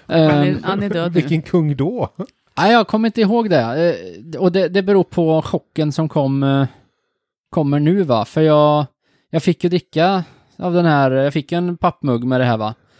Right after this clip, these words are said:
Speaker 2: Och så tänkte jag att, eh, ja, ja, nej, men helande vatten, det här, hur, det här, det här kan ju inte vara fel, va? Så jag började, jag, jag, jag började ju liksom dricka. Tänkte att jag vet inte vad som är fel, men det lär ju inte bli sämre.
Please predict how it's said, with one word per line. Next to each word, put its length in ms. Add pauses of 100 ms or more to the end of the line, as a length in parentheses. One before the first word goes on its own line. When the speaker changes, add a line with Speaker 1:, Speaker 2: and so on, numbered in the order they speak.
(320)
Speaker 2:
Och 140
så 80
tänkte 380
jag 220 (100)
att, 260
eh, 300 (720)
ja, 220
ja, 120
nej, 140
men 160
helande 400
vatten, 420
det 60
här, 320
hur, 340
det 140
här, 400
det 160
här 120
kan 180
ju 40
inte 180
vara 100
fel, 240
va? 120
Så 120
jag 160
började, 380
jag, 340
jag, 320
jag 160
började 400
ju 80
liksom 320
dricka. 380 (440)
Tänkte 300
att 220
jag 160
vet 120
inte 180
vad 200
som 100
är 40
fel, 340
men 540
det 100
lär 120
ju 40
inte 160
bli 120
sämre. 360